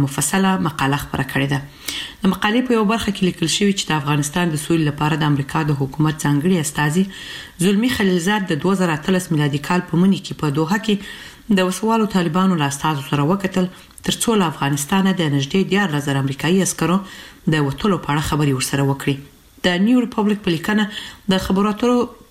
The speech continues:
تر اتو دورو وروسته په دوه زره نولسم میلادي کال کې چې په امریکا کې د جمهوري ریاست د ټاکنو بحثونه بیا تاوده شوي وو،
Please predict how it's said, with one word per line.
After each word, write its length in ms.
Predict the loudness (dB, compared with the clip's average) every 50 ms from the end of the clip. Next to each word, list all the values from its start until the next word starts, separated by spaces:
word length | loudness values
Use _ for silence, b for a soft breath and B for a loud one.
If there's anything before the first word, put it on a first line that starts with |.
| -20 _ -4 -2
تر 140 | 0 0 0 -2 -4 -6 -6 -6
اتو 340 | -6 -6 -10 -4 0 2 2 2 2 2 2
دورو 280 | 2 2 2 4 4 2
وروسته 420 | 2 2 -2 -4 -4 -4 -4 -4 -4 B B B B B B B -4 -2
په 100 | 0 2
دوه 160 | 2 2 2
زره 160 | 2 4 4 4 4
نولسم 360 | 4 2 -2 0 2 4 4 4
میلادي 280 | 4 0 -2 -2 -2 -2
کال 160 | 0 0 0 0
کې 120 | 0 -2 -2
چې 60 | -2 -2 -2
په 100 | 0 0 0
امریکا 280 | 0 0 0 0 0 0 0 0
کې 600 | 0 -2 -2 -2 -8 -16 -18 -20 -10 -4 -2 0
د 80 | 0 2
جمهوري 300 | 0 0 2 2 0 2 2
ریاست 360 | 0 0 0 -2 -4 -4 -4 -4
د 80 | -4 -2
ټاکنو 340 | -4 -4 0 0 2 2 2 2
بحثونه 400 | 0 -2 -2 0 0 2 2 0 B B B B B B -6 0 2 2
بیا 160 | 2 2 2 0 -2 -2
تاوده 280 | -2 -2 0 0 0 0 0 2
شوي 200 | 2 4 4 4
وو، 120 | 2 2